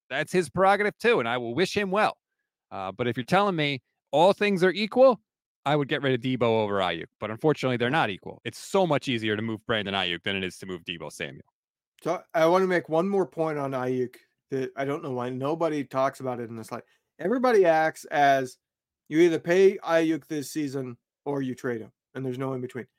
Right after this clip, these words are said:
Speaker 2: Now, there is the possibility that they say, "Okay, you're back on your fifth year option, and then we'll, we'll just franchise you. So either you sign a contract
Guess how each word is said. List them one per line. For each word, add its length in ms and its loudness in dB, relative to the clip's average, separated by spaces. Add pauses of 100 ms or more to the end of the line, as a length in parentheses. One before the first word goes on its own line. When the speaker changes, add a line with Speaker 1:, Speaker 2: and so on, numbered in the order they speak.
(140)
Speaker 2:
Now, 120 -2
there 180 4
is 80 0
the 60 -20
possibility 580 2
that 120 -4
they 120 -2
say, 160 -2
"Okay, 300 0 (280)
you're 160 6
back 400 4
on 180 4
your 140 0
fifth 320 2
year 320 0 (540)
option, 520 2 (440)
and 180 0
then 320 2 (100)
we'll, 320 2 (100)
we'll 160 2
just 200 -6
franchise 500 -2
you. 160 -12 (280)
So 160 2
either 180 8
you 160 4
sign 240 4
a 60 2
contract 580 0